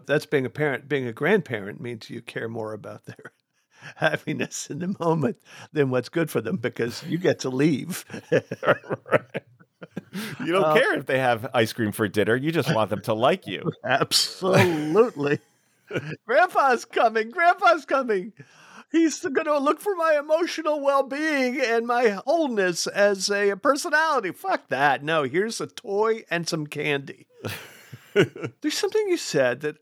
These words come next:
Speaker 1: I'm gonna start talking. I don't know where I'm gonna wind up, but you mentioned Frank McCourt
Speaker 2: Mm-hmm.
Speaker 1: and his quotation about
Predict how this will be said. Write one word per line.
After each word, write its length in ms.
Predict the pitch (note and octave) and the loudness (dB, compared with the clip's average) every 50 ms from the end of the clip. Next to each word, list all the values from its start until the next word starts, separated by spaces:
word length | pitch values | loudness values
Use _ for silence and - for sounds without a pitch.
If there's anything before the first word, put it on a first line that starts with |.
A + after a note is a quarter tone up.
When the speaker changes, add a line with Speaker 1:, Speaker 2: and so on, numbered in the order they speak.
| _ _ _ | _ _ _
Speaker 1:
I'm 100 | D3+ E3+ A#3 | -2 0 2
gonna 120 | A#3+ A3+ | 2 0
start 300 | - - - D#3+ D#3 - | 0 2 2 2 2 2
talking. 340 | - D#3+ D#3+ D#3+ - D#3 C#3 | -2 -4 -4 -4 -2 -2 -4
I 60 | B2+ | -2
don't 160 | B2+ D3+ E3+ G3 | 0 -2 -2 -2
know 80 | F#3+ | -2
where 180 | F3+ E3 D#3 D3 | -2 0 2 2
I'm 160 | C3+ C3+ C#3 | 0 0 -2
gonna 380 | B2 C3 B2+ B2 A#2+ A#2 A2+ - - | -2 -2 -2 -2 -2 -6 -10 -10 -10
wind 320 | C3+ B2+ B2 A#2+ B2+ B2+ C3 | -8 -6 -4 -4 -4 -6 -6
up, 160 | B2 A#2+ _ | -8 -8 _
but 140 | - C#3 C#3+ | -10 -8 -6
you 100 | D#3 F3+ | -4 -2
mentioned 480 | F#3 F#3+ A3 C4+ B3+ - C4+ A#3+ G#3+ | 0 0 0 0 0 -2 -4 -4 -6
Frank 440 | - - - D3+ C3+ C3+ B2+ - - | -8 -2 -2 0 0 0 -4 -8 -14
McCourt 640 | - B2+ A#2 - - - - G#2+ F#2 - _ _ - _ _ _ _ _ _ _ _ _ _ _ _ _ _ - | -8 -8 -8 -8 -8 -12 -10 -10 -10 -12 _ _ -20 _ _ _ _ _ _ _ _ _ _ _ _ _ _ -10
Speaker 2:
Mm-hmm. 280 | F#2 E2+ E2 E2 D#2+ F#2 A#2+ - | -10 -8 -8 -10 -12 -12 -6 -4
Speaker 1:
and 380 | C#3+ C#3 C3+ C3 C3 C3 C3 C3+ - - | -2 0 0 0 -2 -2 -4 -6 -8 -8
his 800 | - C3 B2+ A#2 D3+ D3 C#3 C3 C3 C3 B2+ B2+ B2+ B2+ A#2 - | -12 -14 -8 -2 0 2 2 2 2 2 0 -2 -2 -4 -6 -8
quotation 840 | _ - - - F#3+ D#3 C#3+ - - - D#3 D3+ C3 - - C#3 C3 | _ -16 -8 -2 -2 -2 -2 -2 -4 -4 -4 -2 -2 -4 -6 -6 -8
about 840 | B2+ A#2+ B2+ A#2+ B2 B2 A#2+ A#2 A#2 A2+ A2+ A2+ _ _ - - | -8 -10 -4 -2 0 2 2 2 0 -2 -6 -10 _ _ -20 -20